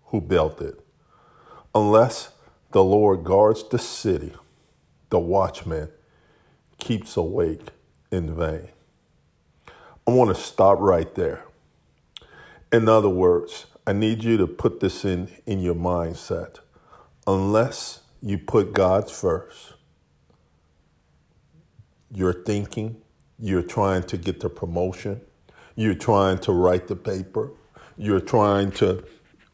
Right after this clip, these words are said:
whatever you put in the blank, you're trying to figure it out. It's useless.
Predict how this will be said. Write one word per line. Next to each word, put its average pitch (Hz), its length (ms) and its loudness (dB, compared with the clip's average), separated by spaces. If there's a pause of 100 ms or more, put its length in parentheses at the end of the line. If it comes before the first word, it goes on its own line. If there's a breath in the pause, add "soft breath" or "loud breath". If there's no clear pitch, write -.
(220)
whatever 110 760 4
you 113 140 -4
put 117 240 0
in 110 140 -2
the 113 80 -2
blank, 90 560 -4 (240)
you're 104 160 -2
trying 104 420 0
to 98 160 -2
figure 101 400 -2
it 101 80 4
out. 87 480 -2 (540)
It's 113 200 -4
useless. - 840 -10